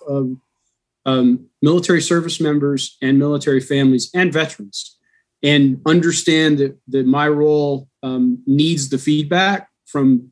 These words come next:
actual, you know, boots on the ground where stuff is happening. Um, so I, I understand that as this podcast goes out, um, my information may be included in that and would welcome any feedback that any of the listeners might be able to provide me,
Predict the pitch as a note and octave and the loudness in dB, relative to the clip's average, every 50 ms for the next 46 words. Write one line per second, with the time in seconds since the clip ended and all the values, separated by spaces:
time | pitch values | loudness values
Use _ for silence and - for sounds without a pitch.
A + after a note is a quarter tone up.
0 | _ _ - B2+ C3+ D3 - - D#3 D3 C#3+ C#3+ C#3+ C#3 C3+ C3+ C3+ C#3 C3+ B2 | _ _ -8 -6 -6 -6 -4 -4 -4 -2 0 0 0 0 0 -2 -4 -4 -6 -6
1 | B2 A#2+ A2+ A2 - - D3 D3+ C#3 - D#3 D3 D3 C3 B2 C3+ C#3 C#3 C#3 C#3 | -6 -6 -8 -8 -2 -2 -2 0 0 0 0 2 2 0 0 0 0 0 0 0
2 | C3+ C3 B2 A#2 B2 B2 C3+ C3+ - - - C#3+ C#3 - C3+ - - B2+ B2 C3+ | 0 0 0 -2 -2 -4 -4 -6 -4 -4 -4 -4 -4 -6 -10 -8 -6 -6 -6 -6
3 | - C#3+ C#3+ C#3+ D3+ D3+ _ _ _ _ _ _ _ _ - C3 B2+ B2+ B2+ B2+ | -4 -4 -4 -4 -4 -8 _ _ _ _ _ _ _ _ -8 -6 -4 -2 -2 -4
4 | C3+ C3+ - - D#3 D3 C#3+ C#3 C3+ B2+ B2 - - - C3+ D3 - _ - D3 | -4 -4 -2 0 0 2 2 2 2 0 -2 -6 -12 -8 -8 -8 -8 _ -4 -2
5 | C#3 D3 D3+ D3+ C#3 C#3 - - D#3 D3+ D3+ D3 C#3+ C#3+ D3 C#3+ C#3+ C3+ C3 D3 | 0 0 0 0 -2 -4 -2 -2 0 0 0 0 0 0 0 0 0 -2 -2 -4
6 | C#3+ C3+ - - D3+ D3 D3 C#3+ - D3 C#3 C#3 - - D#3 C#3+ C#3+ C3 C3+ D3 | -6 -6 -4 -2 -2 -2 -2 -4 -4 -6 -6 -6 -6 -4 -2 -2 -2 0 -2 -2
7 | D3 D3 C#3+ C#3 C#3+ _ _ - C3 C3 C3 C3 B2+ B2+ B2+ C3+ C#3 C3 C3 C#3 | -2 -2 -4 -6 -8 _ _ -14 -12 -10 -6 -4 -2 -2 -2 -2 -4 -4 -4 -2
8 | C3+ C3 - D3 C#3 C3+ C#3 C3+ - D3+ C#3 C3+ C3+ - _ _ _ _ _ _ | -2 -2 0 0 0 0 0 -2 0 0 2 2 0 -2 _ _ _ _ _ _
9 | - C3 C#3+ C#3+ C#3 C#3 C3+ C3 - - F3 F3 F3 E3 E3+ E3 D3+ D#3 D#3 D#3+ | -2 0 0 2 2 2 2 2 0 2 2 2 4 4 2 0 0 -2 -2 -2
10 | E3 D#3+ - D3+ C3+ B2+ C3 B2+ A2+ C3+ C#3+ C#3+ C#3 - D3+ B2+ C3 - D3+ D3+ | -4 -6 -6 -6 -4 -2 -2 -2 0 0 0 0 0 0 -2 -2 -2 -2 -4 -2
11 | D#3+ D#3+ D#3 C#3+ - - D3+ D3+ C#3+ C3 C3+ C3+ B2+ B2 A#2+ B2 A#2 _ - C3 | -2 -2 -2 -4 -4 -2 -2 -2 -2 -2 -4 -4 -4 -4 -6 -8 -12 _ -10 -10
12 | C3 C3+ C#3 C#3 C3+ C3 B2 B2+ B2+ B2+ C3 B2+ - - C3+ B2+ A#2 - B2+ A#2+ | -6 -2 0 2 2 2 2 0 0 0 0 -2 -2 -2 -2 -2 0 0 -2 -2
13 | A#2+ A2 C#3 C#3+ C3+ C3 C3 A#2+ - - C3 A#2 B2+ B2+ B2+ B2+ A#2+ A#2+ B2 A#2+ | -2 -2 -2 -2 0 0 -2 -4 -4 -8 -8 -6 -6 -4 -4 -4 -2 -2 -2 -2
14 | A#2+ A#2 _ | -2 -4 _